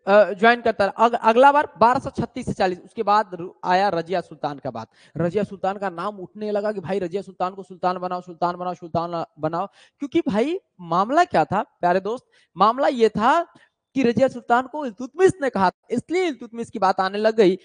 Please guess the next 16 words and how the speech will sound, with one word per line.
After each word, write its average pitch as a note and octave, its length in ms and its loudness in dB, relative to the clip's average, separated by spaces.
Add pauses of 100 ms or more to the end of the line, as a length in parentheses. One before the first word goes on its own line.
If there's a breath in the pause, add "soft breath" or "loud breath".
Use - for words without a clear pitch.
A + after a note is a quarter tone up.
(160 soft breath)
और A#3+ 160 4
रजिया A3+ 320 2
सुल्तान G3 420 -2
को B3+ 120 -10
क्या G3+ 180 0
बनाया F#3 320 0
जाने F#3+ 240 -2
लगा, G3+ 240 -2 (140)
ध्यान F#3 200 -6
रखिएगा, G3+ 280 -4
रजिया F3+ 300 -2
सुल्तान F#3 360 -8
को A3 100 -14
बनाया E3+ 320 -2
जाने E3 240 -4
लगा। E3+ 240 0